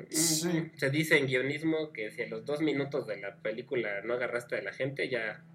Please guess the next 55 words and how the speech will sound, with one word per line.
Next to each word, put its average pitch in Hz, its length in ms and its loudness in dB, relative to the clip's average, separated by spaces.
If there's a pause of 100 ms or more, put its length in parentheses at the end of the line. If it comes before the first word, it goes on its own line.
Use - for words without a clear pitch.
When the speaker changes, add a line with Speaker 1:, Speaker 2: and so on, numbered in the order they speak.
Speaker 1:
Ya 151 120 -4
la 143 80 2
Speaker 2:
ya 127 80 6
la 135 80 6
Speaker 1:
perdiste. 127 140 4
Speaker 2:
perdiste 123 300 0
para 104 220 0
siempre, 110 440 0
¿no? 160 80 -6 (140)
Speaker 1:
Sí, 151 500 2
y 151 80 -6
Speaker 2:
Entonces, 180 240 2
Speaker 1:
ne- 160 60 8
Speaker 2:
tal 156 80 8
vez 160 140 8
es 160 100 2
lo 131 140 2
que 135 80 10
él 131 100 8
intenta 127 380 4
hacer, 113 240 2
¿no? 139 260 -2
Empezar 113 360 -4
fuerte 127 260 -2
para 98 280 -8
Speaker 1:
Sí, 240 140 -2
Speaker 2:
amarrar. 190 240 -2 (220)
Speaker 1:
y 226 80 0
lo 269 80 4
hace 165 180 6
bien, 151 420 0
creo 254 180 0
que 208 80 2
lo 185 80 8
hace 175 120 4
bien, 160 140 0
no 190 160 4
peca 180 260 4
de 139 80 2
aburrido. 131 340 2
Speaker 2:
Sí. - 260 -2
Speaker 1:
La 147 80 6
verdad, 170 180 4
sus 226 140 0
películas 180 480 4
serán 170 240 2
muchas 180 320 2
cosas, 185 500 -2
pero 151 220 0
creo 180 260 6
yo 175 140 4
que 175 80 0
aburridas 175 500 4
no 139 80 0
son. - 200 -4